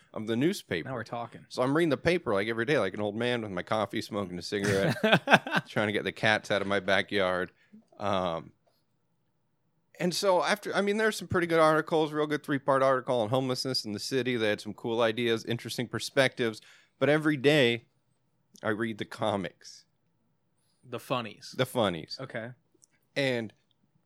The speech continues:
Speaker 1: it's been three weeks of daily reading, and I've still not found one funny comic. It's
Speaker 2: <laughs>
Speaker 1: profoundly unfunny, like, to the point where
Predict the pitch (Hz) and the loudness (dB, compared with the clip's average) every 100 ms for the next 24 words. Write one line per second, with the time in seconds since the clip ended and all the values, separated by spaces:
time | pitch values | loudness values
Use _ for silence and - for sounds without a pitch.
0 | _ _ _ _ _ _ _ _ _ _ | _ _ _ _ _ _ _ _ _ _
1 | _ _ _ _ 165 160 - 185 165 - | _ _ _ _ -4 -4 -2 0 0 -4
2 | - 104 135 175 131 165 233 - 113 98 | -12 -4 0 0 0 -2 -4 -8 -8 -4
3 | 107 131 143 120 107 131 160 135 98 - | -2 0 0 0 0 0 -2 -2 -2 -6
4 | - 127 120 113 117 120 110 98 87 95 | -6 0 2 2 0 0 -2 -2 -4 0
5 | 98 110 - - 104 98 - 87 98 120 | 2 0 -6 -6 -4 -4 -6 -6 -6 -8
6 | - _ _ - 160 - - 147 135 - | -12 _ _ -2 -2 -2 -6 -2 0 0
7 | 143 - 147 131 143 147 175 165 139 107 | -2 -4 -6 4 6 8 6 4 4 0
8 | 101 101 90 - 104 98 110 - 185 175 | 0 -2 -4 -2 -2 2 0 4 4 4
9 | - 196 196 170 135 | 4 2 4 4 4